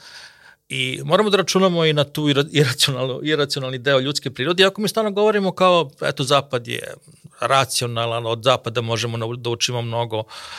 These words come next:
to je to, te racio-, tu racionalnost, kalkulabilnost i sve, ali tu očigledno ima jedan deo koji je iracionalan. Mislim, meni ove, ove, ovo što se dešava sa ukrajinskim ratom, odnosno sa sankcijama,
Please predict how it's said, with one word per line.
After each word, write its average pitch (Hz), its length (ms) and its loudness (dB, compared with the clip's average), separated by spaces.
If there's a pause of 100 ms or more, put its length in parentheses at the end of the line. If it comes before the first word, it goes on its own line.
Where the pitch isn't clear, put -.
(220)
to 117 220 2
je 110 80 -2
to, 117 460 -6
te 123 140 -2
racio-, 135 640 -6
tu 123 140 -8
racionalnost, 113 800 -2
kalkulabilnost 110 960 -6
i - 40 -8
sve, 151 320 -2 (500)
ali - 180 -6
tu 175 160 2
očigledno 165 400 0
ima 240 120 2
jedan 208 240 0
deo 190 360 6
koji 147 200 0
je 139 180 4
iracionalan. 120 360 -2
Mislim, 165 260 2 (540)
meni 156 180 0
ove, 220 220 2
ove, 175 340 2
ovo 156 140 -2
što 165 140 -8
se 147 140 -6
dešava 156 340 0
sa - 240 -2 (520)
ukrajinskim 151 640 -4
ratom, 135 580 0
odnosno 120 480 -6
sa 113 360 -2 (400)
sankcijama, 135 760 2